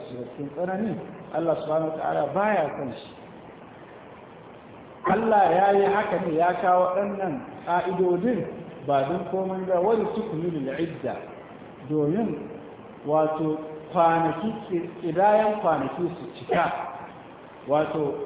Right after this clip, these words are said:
idan shekarar nan an yi azumi ashirin da tara ne ko talatin,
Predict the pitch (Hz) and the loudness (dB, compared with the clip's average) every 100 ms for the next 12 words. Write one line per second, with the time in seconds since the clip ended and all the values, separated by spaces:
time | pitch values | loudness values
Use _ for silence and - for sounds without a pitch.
0 | - - 151 190 262 262 214 196 202 180 | -10 -6 0 2 2 0 -2 0 2 0
1 | 170 160 - 180 190 185 - 196 165 151 | -2 -4 -4 -4 -4 -6 -4 -4 -2 -4
2 | 160 147 - 143 170 143 156 147 127 117 | -4 -6 -6 -6 -4 -6 -4 -4 -4 -6
3 | 156 151 143 117 110 - 120 | -6 -6 -6 -8 -10 -10 -12